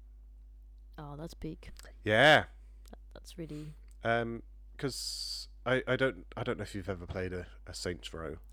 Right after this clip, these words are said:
Speaker 1: I haven't. I think I've had someone recommend it to me before.
Speaker 2: Um, so s-, the first Saints Row was, uh,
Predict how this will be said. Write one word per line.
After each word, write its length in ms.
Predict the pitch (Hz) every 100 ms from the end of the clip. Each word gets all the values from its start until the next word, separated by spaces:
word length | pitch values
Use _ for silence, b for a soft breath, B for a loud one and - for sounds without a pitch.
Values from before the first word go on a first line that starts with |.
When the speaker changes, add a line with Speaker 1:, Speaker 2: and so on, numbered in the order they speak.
| -
Speaker 1:
I 120 | 254
haven't. 380 | 269 330 277 220
I 120 | 214 240
think 200 | 294 277
I've 180 | 247
had 220 | 240 247 -
someone 300 | 226 208 202
recommend 440 | 202 202 190 190
it 80 | -
to 120 | -
me 200 | 156 160 - - - - - -
before. 360 | 175 - 156 - - - -
Speaker 2:
Um, 440 | 107 110 110 110 - - - - -
so 160 | -
s-, 200 | 131 - -
the 120 | 131
first 320 | 127 - 185 -
Saints 280 | 147 127
Row 200 | 123 113
was, 640 | 101 104 98 - - - - -
uh, 260 | 98 98